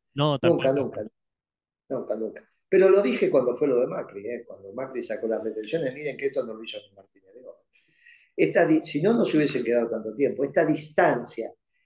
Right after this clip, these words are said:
Speaker 2: este escaso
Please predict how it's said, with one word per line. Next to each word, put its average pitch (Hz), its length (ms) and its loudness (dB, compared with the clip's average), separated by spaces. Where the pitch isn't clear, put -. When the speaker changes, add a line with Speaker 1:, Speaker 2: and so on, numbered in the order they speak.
Speaker 2:
este - 580 -6
escaso - 960 -6